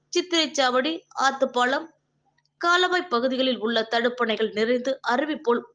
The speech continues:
வழிந்தோடி வருகின்றது. எந்த நேரத்திலும் வெள்ளப்பெருக்கு ஏற்படும் அபாயம் உள்ள சூழ்நிலையில் ஆபத்தை உணராமல் பொதுமக்கள் செல்ஃபி எடுத்து வருகின்றனர்.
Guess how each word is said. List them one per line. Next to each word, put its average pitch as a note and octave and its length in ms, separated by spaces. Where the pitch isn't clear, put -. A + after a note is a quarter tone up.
வழிந்தோடி B3+ 520
வருகின்றது. F#3 560
எந்த F4+ 340
நேரத்திலும் C4 640
வெள்ளப்பெருக்கு A#3 680
ஏற்படும் A3 480
அபாயம் A#3+ 480
உள்ள G3+ 200
சூழ்நிலையில் A3 640
ஆபத்தை F#4 460
உணராமல் B3+ 580
பொதுமக்கள் A3 580
செல்ஃபி C4+ 280
எடுத்து G#3 300
வருகின்றனர். F3+ 640